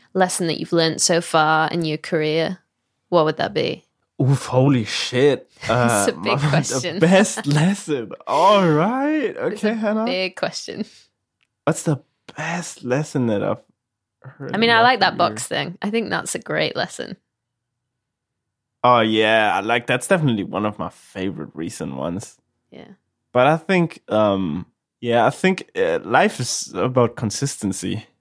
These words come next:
Speaker 2: Like, I think getting better at anything, it's, it's just consistency.
Speaker 1: Yeah.
Speaker 2: Consistency can make you so happy. There's nothing better than knowing that you have the willpower and the, the,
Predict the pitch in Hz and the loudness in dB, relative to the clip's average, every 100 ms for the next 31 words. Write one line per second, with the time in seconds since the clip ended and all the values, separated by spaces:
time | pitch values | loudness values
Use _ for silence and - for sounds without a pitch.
0 | _ _ - 113 82 131 131 98 - _ | _ _ -10 -4 -4 -2 -2 -4 -6 _
1 | _ _ _ 131 113 147 147 127 98 117 | _ _ _ -16 -2 2 4 2 2 2
2 | 120 78 - 110 107 92 76 71 - - | 2 0 -2 -2 -2 -4 -6 -8 -14 -14
3 | 104 - 127 - - 90 - 107 - 92 | -14 -10 -10 -8 -8 -8 -6 -8 -6 -8
4 | - 90 104 _ _ _ - 135 135 180 | -6 -8 -10 _ _ _ 0 2 4 2
5 | 185 156 - 120 120 113 117 113 107 - | 2 2 2 -2 2 2 2 0 -4 0
6 | 107 110 101 - 101 95 98 - 127 - | 2 2 0 -2 -4 -4 -4 0 -2 0
7 | 113 101 - _ - 110 110 98 95 95 | -2 -2 -4 _ 2 4 4 2 0 -2
8 | - _ _ _ _ - 120 123 123 113 | -8 _ _ _ _ 0 4 6 4 2
9 | 107 110 120 113 113 104 110 107 120 104 | 0 0 2 0 0 0 0 0 0 2
10 | 101 90 95 95 92 71 69 - _ _ | 2 0 -2 -2 -4 -4 -8 -12 _ _
11 | - 80 85 | -8 -6 -6